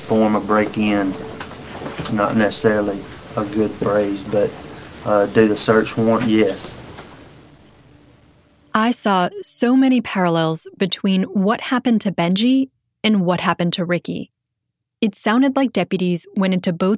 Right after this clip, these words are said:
Speaker 2: raids thinking they were going to find a bunch of money. But then they didn't. And after both drug raids,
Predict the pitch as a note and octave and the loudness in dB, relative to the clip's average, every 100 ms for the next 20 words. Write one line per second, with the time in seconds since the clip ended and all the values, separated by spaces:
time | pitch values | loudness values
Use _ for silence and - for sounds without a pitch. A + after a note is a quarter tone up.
0 | - F3+ E3+ E3+ - _ _ _ - B3 | 0 0 0 -2 -8 _ _ _ 0 0
1 | B3+ C4+ C4+ C4 G#3+ A#3 B3+ B3+ A#3+ G#3+ | 4 4 4 2 2 2 2 2 2 2
2 | G3 F#3+ F3+ F3 - F#3 F3 F3+ F3 F3 | 0 0 0 0 -2 -4 0 0 2 0
3 | F3 F3 E3+ - - _ _ _ _ _ | 2 0 -2 -8 -18 _ _ _ _ _
4 | - G#3 - - G3 G3 C4 G#3 F3+ E3 | -4 -2 -2 -2 2 4 4 4 0 0
5 | - _ _ _ _ _ _ _ G#3 G3+ | -6 _ _ _ _ _ _ _ 0 2
6 | F#3 F#3 F3+ F3+ F3+ - G#3 G3+ G#3+ A3 | 2 0 0 0 -2 -2 0 2 2 2
7 | G#3 | 0